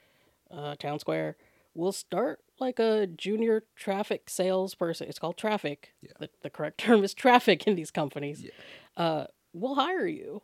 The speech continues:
Speaker 2: Mm-hmm.
Speaker 1: especially in a smaller market.
Speaker 2: Yeah.
Speaker 1: Uh, we were making fun of Idaho earlier. Sorry if you live in Idaho.
Speaker 2: <laughs>
Speaker 1: Uh,
Speaker 2: Idaho.
Speaker 1: <laughs> shout out to potatoes.
Speaker 2: <laughs>
Speaker 1: Uh, but, like, go and, and learn traffic.
Speaker 2: Yeah.
Speaker 1: A lot of the terminology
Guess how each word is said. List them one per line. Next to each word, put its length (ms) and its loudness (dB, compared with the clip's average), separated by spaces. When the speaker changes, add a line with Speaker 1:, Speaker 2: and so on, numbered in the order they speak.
Speaker 2:
Mm-hmm. 80 -12
Speaker 1:
especially 380 0
in 60 6
a 60 4
smaller 420 0
market. 500 -2
Speaker 2:
Yeah. 260 -8
Speaker 1:
Uh, 380 -4
we 160 -6
were 80 -6
making 220 -10
fun 120 -6
of 60 -10
Idaho 340 -8
earlier. 320 -10
Sorry 280 10
if 120 6
you 60 2
live 120 8
in 60 6
Idaho. 400 6
Speaker 2:
<laughs> 240 -10
Speaker 1:
Uh, 280 8
Speaker 2:
Idaho. 640 6
Speaker 1:
<laughs> 360 4
shout 340 4
out 160 4
to 220 2
potatoes. 840 4
Speaker 2:
<laughs> 60 -14
Speaker 1:
Uh, 460 4
but, 180 0
like, 240 4
go 240 2
and, 320 -2
and 340 -2
learn 480 2
traffic. 640 -4
Speaker 2:
Yeah. 160 -16
Speaker 1:
A 60 6
lot 280 4
of 80 4
the 120 2
terminology 800 0